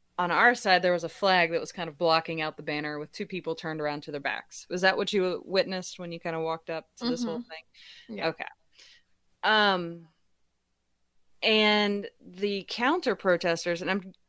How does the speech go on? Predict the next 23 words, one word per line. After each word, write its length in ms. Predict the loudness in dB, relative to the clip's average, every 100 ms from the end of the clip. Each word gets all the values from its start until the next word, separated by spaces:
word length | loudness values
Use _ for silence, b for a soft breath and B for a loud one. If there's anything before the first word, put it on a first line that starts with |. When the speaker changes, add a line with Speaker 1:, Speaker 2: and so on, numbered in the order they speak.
| -20 0
Speaker 1:
going 280 | 2 4 0
to 100 | -4
the 80 |
best 340 | 2 4 4 0
of 140 | -4
my 140 | -2 0
ability, 380 | 0 -2 -2
not 280 | -4 -2 -2
let 140 | -4 -4
emotion 560 | -6 -6 -8 -8 -12
come 240 | -10 -6 -6
into 180 | -6
this 320 | -6 -8 -8 -8
and 160 | -4
my 260 | -2 -2 -2
opinion, 600 | -4 -4 -2 -2 -2 -2
but 160 | -2
just 260 | -4 -8 -8
describe 480 | -8 -2 2 2 2
objectively 680 | -4 -2 -2 -2 -4 -2
what 140 | 2 2
I 120 | 2
saw. 240 | 0 -6